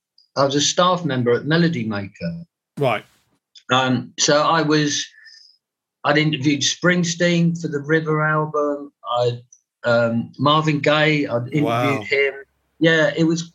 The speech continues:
Speaker 1: it was quite something. And I was living in this place, this, I shared it with three other guys.
Speaker 2: Mm-hmm.
Speaker 1: And, uh, we watched, we, uh, I think me, Crouchy Boy, and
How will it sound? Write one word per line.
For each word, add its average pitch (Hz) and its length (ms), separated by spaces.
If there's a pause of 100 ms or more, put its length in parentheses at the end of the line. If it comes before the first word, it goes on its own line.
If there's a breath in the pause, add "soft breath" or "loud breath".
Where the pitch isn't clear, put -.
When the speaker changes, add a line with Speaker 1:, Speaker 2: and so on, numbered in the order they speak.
(120)
Speaker 1:
it 160 140
was 170 120
quite 190 300
something. 165 440
And 135 100
I 147 60
was 156 120
living 196 200
in 180 80
this 156 300 (240)
place, 160 380
this, 143 260 (360 loud breath)
I 165 40
shared 233 300
it 170 80
with 160 160
three 180 160
other 170 220
guys. 110 520 (120)
Speaker 2:
Mm-hmm. 139 240 (560 soft breath)
Speaker 1:
And, 156 280
uh, 156 420
we 180 180
watched, 170 340
we, 170 400
uh, 147 280 (260)
I - 80
think 180 160
me, 160 360 (140)
Crouchy 151 440
Boy, 135 480
and 123 460